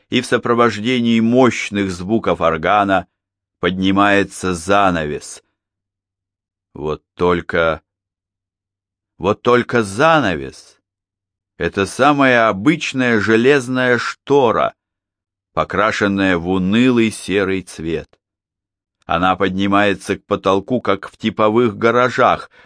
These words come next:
пристроенных к загородным домам. Не бог весть, какая техника.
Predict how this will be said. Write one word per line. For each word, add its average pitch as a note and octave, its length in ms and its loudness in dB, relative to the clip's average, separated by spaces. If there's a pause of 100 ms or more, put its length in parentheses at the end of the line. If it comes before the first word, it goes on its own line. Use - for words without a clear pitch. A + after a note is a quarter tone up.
пристроенных G#2+ 920 2
к F#2+ 60 -12
загородным F#2+ 800 0
домам. F2+ 440 0 (440)
Не A2+ 180 4
бог A2+ 240 2
весть, B2 360 -2
какая E2+ 440 0
техника. - 640 -10